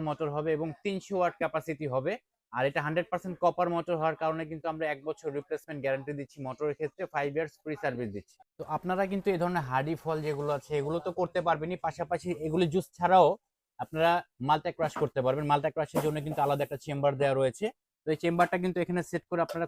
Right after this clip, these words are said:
খুব ইজিলি মালটা ক্রাশ করতে পারবেন। আমি একটু দেখিয়ে দিব। প্রথমত এটা লকটা আগে খুলে নিতে হবে। এটা খুলে ইজিলি কিন্তু আপনারা ওয়াশ করতে পারবেন। এরপরে এটা সেট করতে চাইলে কিন্তু আপনাদের আগে অবশ্যই এটা বসাতে হবে, স্টিকটা বসিয়ে এখানে সেট করতে হবে। তো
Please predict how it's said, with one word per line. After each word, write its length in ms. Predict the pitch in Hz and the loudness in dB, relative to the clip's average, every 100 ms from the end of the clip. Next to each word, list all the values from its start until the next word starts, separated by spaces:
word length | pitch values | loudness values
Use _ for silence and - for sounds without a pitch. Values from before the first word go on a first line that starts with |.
| - | -2
খুব 100 | 160 151 | 0 0
ইজিলি 240 | 143 160 151 | 0 0 0
মালটা 180 | 143 139 | -2 -4
ক্রাশ 140 | 131 - | -4 -4
করতে 180 | 123 120 107 | -4 -2 -2
পারবেন। 180 | 104 113 | -2 -2
আমি 100 | 135 | -2
একটু 100 | 160 156 | 0 0
দেখিয়ে 220 | 156 170 | 0 0
দিব। 120 | 156 185 285 _ - - | 2 0 0 _ -12 -8
প্রথমত 320 | 160 180 180 180 | -2 0 2 2
এটা 120 | 175 156 | 6 6
লকটা 200 | - 170 | 6 4
আগে 100 | 160 151 | 0 -2
খুলে 180 | 156 151 147 | -2 -2 -2
নিতে 160 | - 135 | -2 -2
হবে। 160 | 139 208 - _ _ _ - | -2 -4 -8 _ _ _ -12
এটা 140 | - 147 | -8 -8
খুলে 280 | - 147 156 170 - - 139 | -4 2 4 2 0 -8 -2
ইজিলি 260 | 147 156 156 | 2 2 0
কিন্তু 140 | 156 147 | 0 0
আপনারা 180 | - 143 | 2 2
ওয়াশ 180 | 123 127 - | 4 2 0
করতে 200 | 139 - 127 | -4 0 2
পারবেন। 240 | 127 139 226 _ _ - - _ _ _ _ - | 2 0 -4 _ _ -6 -6 _ _ _ _ 4
এরপরে 400 | 160 - 170 180 | 4 6 4 6
এটা 120 | 160 170 | 4 0
সেট 160 | 175 165 - | -2 -2 -2
করতে 180 | 170 170 | -2 -2
চাইলে 160 | 175 170 170 | 0 0 -2
কিন্তু 140 | 170 156 | -2 -2
আপনাদের 260 | 165 165 151 | 0 2 2
আগে 120 | 151 156 | 2 0
অবশ্যই 280 | 151 - 165 | 0 -4 -4
এটা 100 | 147 135 | -2 -4
বসাতে 260 | 131 147 143 | -6 -6 -4
হবে, 120 | 139 135 | -2 -4
স্টিকটা 280 | - 139 143 131 | -6 -6 -4 -2
বসিয়ে 300 | 135 - 165 185 | -2 -2 -4 -4
এখানে 220 | 139 160 - - _ _ _ | -4 -6 -6 -12 _ _ _
সেট 120 | 156 - | -4 2
করতে 200 | 156 127 120 | 2 2 0
হবে। 180 | 90 87 _ _ _ | -2 -8 _ _ _
তো 40 | - | -20